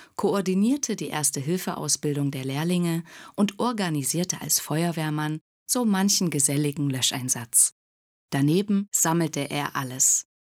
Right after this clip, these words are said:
vom Gebetsbuch seiner Mutter bis zur Klöppelmaschine, die ihm jemand, der von ihm gehört hatte, vorbeigebracht hat. Im Laufe seines Lebens war er in vielen Vereinen in Ludesch aktiv,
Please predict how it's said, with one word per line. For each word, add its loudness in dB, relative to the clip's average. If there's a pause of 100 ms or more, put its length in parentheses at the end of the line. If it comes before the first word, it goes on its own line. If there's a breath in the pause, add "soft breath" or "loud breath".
(160)
vom 0
Gebetsbuch 0
seiner -2
Mutter -2 (260)
bis 2
zur -2
Klöppelmaschine, -2 (220 loud breath)
die -4
ihm 4
jemand, 0 (180)
der -2
von -4
ihm 0
gehört -2
hatte, -6
vorbeigebracht -8
hat. -12 (420)
Im 2
Laufe 0
seines 0
Lebens 0 (160)
war 0
er -4
in -2
vielen 0
Vereinen 0
in 0
Ludesch -6
aktiv, -8